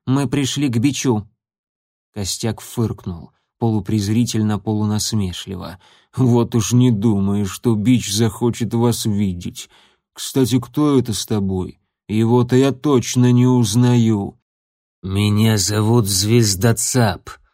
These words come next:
Я пришёл из леса поговорить с вашим предводителем».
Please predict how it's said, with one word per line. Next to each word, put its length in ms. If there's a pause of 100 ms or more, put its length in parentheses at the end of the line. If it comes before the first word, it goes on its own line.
(120)
Я 260
пришёл 580
из 140
леса 540
поговорить 680
с 140
вашим 540
предводителем». 1300